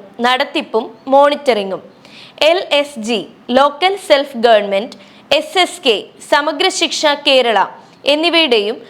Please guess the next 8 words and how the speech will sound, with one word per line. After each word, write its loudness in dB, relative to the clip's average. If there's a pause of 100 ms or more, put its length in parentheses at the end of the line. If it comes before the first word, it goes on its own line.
(240)
മറ്റു 0
വരുമാന 2 (140)
സ്രോതസ്സുകളുടെയും 2 (240)
ഫണ്ടുകൾ 0 (140)
കണ്ടെത്തൽ, 0 (380)
പ്രയോജനപ്പെടുത്തൽ, 2 (320)
ഫലപ്രദമായി 2 (160)
വിനിയോഗിക്കൽ, 2